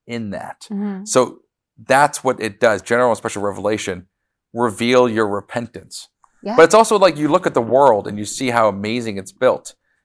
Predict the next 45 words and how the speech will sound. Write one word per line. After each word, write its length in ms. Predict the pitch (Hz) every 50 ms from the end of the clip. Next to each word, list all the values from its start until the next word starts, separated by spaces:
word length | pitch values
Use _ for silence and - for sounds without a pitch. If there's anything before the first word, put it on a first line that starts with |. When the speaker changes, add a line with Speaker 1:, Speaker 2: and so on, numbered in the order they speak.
| _ -
Speaker 1:
And 120 | - 120
you're 120 | 117 117 113
like, 180 | 110 110 107
"I'm 180 | 110 117 113 113
nothing 360 | 120 120 117 - 113 107 107
like 260 | 101 110 120 - _
this. 340 | - - - - - - -
Like, 180 | 107 107 101 _ _ - - -
who 140 | - 127 120
could 200 | - 117 104 92
do 220 | - 127 139 110
it?" 160 | 101 - _ -
Speaker 2:
It 180 | 277 254 - -
facilitates 800 | 311 285 - - 269 277 302 349 349 - 339 330 277 - -
praise 500 | _ _ - - - - 349 285 214 - -
to 80 | 214
God. 340 | 190 196 254 339 381 - - - -
Speaker 1:
That's 240 | 113 - - -
right. 160 | - 214 196 180
Speaker 2:
Like, 100 | 254 -
when 260 | 254 262 330 320 311 311
you 100 | 302 285
know, 400 | 269 262 269 285 285 254 - 226
God, 280 | - 269 - - 220 -
God 340 | 269 262 277 269 226 -
does 340 | - 247 240 285 330 302 285
reveal 480 | 269 247 269 247 214 214 196 - - - -
who 80 | 226 208
he 260 | - 226 220 - -
is 360 | - - - - - - - _ -
through 140 | - 254 233
the 80 | 202
scripture. 480 | - - - - 185 - - - - -
Speaker 1:
Yeah. 160 | - 123 117 254
Speaker 2:
And 140 | 254 254
that's 240 | 269 254 262 - - - _ _ _ _ _ -
amazing. 640 | 277 262 247 233 226 247 269 262 220 - - - - -
And 120 | 233 233
it 100 | 240 240
should 280 | - - - 269 240 226
be 160 | 247 247 240
a 60 | 233
point 440 | 233 - - 247 240 240 240 226 -
of, 380 | 226 202 202 202 196 190 190 _ _ _ _ _ _ _ _ _ - _ -
of 200 | 226 208 196